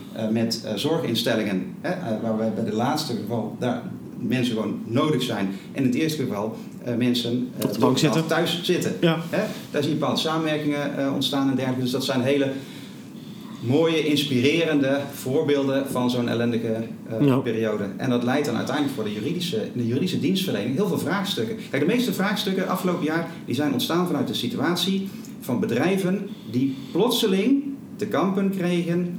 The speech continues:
Speaker 1: met een grote, eh, omzetdaling,
Speaker 2: Mhm.
Speaker 1: bedrijfssluiting of sluiting van hun cliëntele, hè, toeleverende industrie, waardoor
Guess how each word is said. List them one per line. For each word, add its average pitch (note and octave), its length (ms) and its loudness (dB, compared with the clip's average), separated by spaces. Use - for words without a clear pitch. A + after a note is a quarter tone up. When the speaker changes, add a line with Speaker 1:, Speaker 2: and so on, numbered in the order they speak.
Speaker 1:
met D3+ 340 0
een C3 380 2
grote, D3+ 360 2
eh, B2 480 0
omzetdaling, E3+ 1000 2
Speaker 2:
Mhm. C#3 280 6
Speaker 1:
bedrijfssluiting D#3 840 2
of - 100 -6
sluiting G#2+ 320 0
van B2 120 2
hun C3 100 4
cliëntele, C#3+ 560 2
hè, E3+ 80 -2
toeleverende D#3+ 540 0
industrie, D#3+ 460 0
waardoor D3+ 720 4